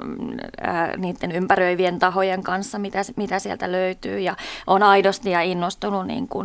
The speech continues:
niinku näkemään sitten, sitten sitä potentiaalia, mitä näissä niinku nuorissa on ja, ja auttamaan heitä sitten eteenpäin tässä. Ja, ja on, on sitten semmoinen hyvä esimerkki ja kannustava taho myös sitten niille kollegoille siellä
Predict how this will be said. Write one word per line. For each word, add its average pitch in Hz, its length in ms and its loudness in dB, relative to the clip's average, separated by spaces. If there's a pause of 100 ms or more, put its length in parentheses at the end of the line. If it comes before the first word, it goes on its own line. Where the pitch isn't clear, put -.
(140)
niinku - 280 -6
näkemään 190 580 -2
sitten, 196 340 -4 (480)
sitten 196 320 0
sitä 190 240 2
potentiaalia, 175 800 0
mitä 180 220 -2
näissä 180 320 -2
niinku - 460 -6
nuorissa 196 540 0
on - 260 -2
ja, - 260 -4
ja - 180 -2
auttamaan 185 500 -4
heitä - 240 -4
sitten - 300 -8
eteenpäin - 520 -6
tässä. - 340 -4
Ja, - 200 -4 (100)
ja - 260 -4
on, 208 320 2 (280)
on 220 200 8
sitten 226 280 2
semmoinen 214 380 2
hyvä 226 240 6
esimerkki 202 600 0
ja 180 140 0
kannustava 185 600 0
taho 190 280 0
myös 190 300 0
sitten 214 280 -4
niille 226 160 0
kollegoille 185 680 4
siellä 185 340 -2